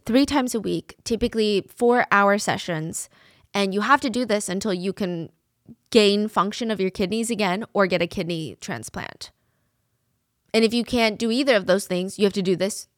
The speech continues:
three times a week for the rest of your life, or you will die. So it's obviously a big deal, and it's not a common thing to happen. So Doctor Zhang needs to know,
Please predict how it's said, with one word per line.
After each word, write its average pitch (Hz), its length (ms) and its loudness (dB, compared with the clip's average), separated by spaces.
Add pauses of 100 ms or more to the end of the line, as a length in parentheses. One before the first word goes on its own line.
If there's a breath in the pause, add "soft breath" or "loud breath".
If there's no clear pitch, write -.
three 190 120 4
times 196 220 0
a 247 80 -2
week 175 220 -6
for - 100 -12
the 185 120 -4
rest 175 260 -4
of - 80 -8
your 175 140 4
life, 120 280 -2 (140)
or 208 160 8
you 208 180 4
will 214 160 8
die. 202 400 10 (1500)
So 262 220 6
it's 277 120 4
obviously 214 720 8
a 226 80 6
big 196 240 6
deal, 151 200 0
and 233 180 0
it's 233 160 2
not 247 180 6
a 359 60 2
common 254 420 0
thing 214 180 -2
to - 80 -6
happen. 190 580 0
So 240 160 6
Doctor 285 340 8
Zhang 233 380 2
needs 202 260 0
to - 140 -6
know, 196 260 0